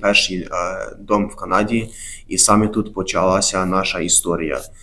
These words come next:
а, зроблена завдяки допомозі Назара Климчука.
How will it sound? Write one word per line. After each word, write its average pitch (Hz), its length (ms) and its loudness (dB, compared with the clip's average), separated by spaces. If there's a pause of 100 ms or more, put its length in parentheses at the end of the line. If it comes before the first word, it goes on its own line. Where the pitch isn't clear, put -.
(240)
а, 90 360 4
зроблена 101 540 4
завдяки 98 680 0
допомозі 90 600 -8
Назара 87 540 -4 (140)
Климчука. 85 560 -8